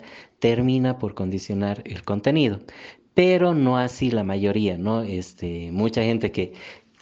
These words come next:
que se escapa del medio tradicional porque dice, "Ah, no, en los medios tradicionales, este,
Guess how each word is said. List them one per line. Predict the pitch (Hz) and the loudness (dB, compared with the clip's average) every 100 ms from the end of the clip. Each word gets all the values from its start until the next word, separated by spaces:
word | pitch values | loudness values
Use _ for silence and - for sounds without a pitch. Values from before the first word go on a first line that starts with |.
| _ _ | _ _
que | - 104 | 0 0
se | - 117 | 4 2
escapa | 113 139 143 135 | 2 0 0 0
del | 113 107 | 0 2
medio | 120 127 113 | 2 2 2
tradicional | 117 113 113 123 127 127 | 0 0 0 0 0 0
porque | 110 110 | 0 2
dice, | 107 117 131 | 0 2 0
"Ah, | 131 139 143 | -2 -2 0
no, | 139 | 0
en | 135 113 | 0 0
los | 110 113 | 0 2
medios | 123 120 110 | 2 2 0
tradicionales, | 113 110 107 120 123 120 117 113 - | -2 -2 -2 -2 -2 -2 -2 -4 -6
este, | 92 - 95 | -12 -10 -12